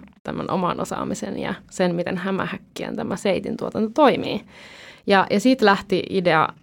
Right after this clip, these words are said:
ekologisesta tekstiilikuidusta. Ja sitä kehitettiin useampi vuosi labrassa, ää, ja yritys perustettiin, Spinnova-niminen yritys, kaksituhatta viisitoista.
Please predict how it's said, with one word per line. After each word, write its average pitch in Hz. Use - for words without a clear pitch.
ekologisesta 170
tekstiilikuidusta. -
Ja 170
sitä 175
kehitettiin 226
useampi 170
vuosi 156
labrassa, 214
ää, 165
ja 165
yritys 175
perustettiin, 165
Spinnova-niminen -
yritys, -
kaksituhatta -
viisitoista. -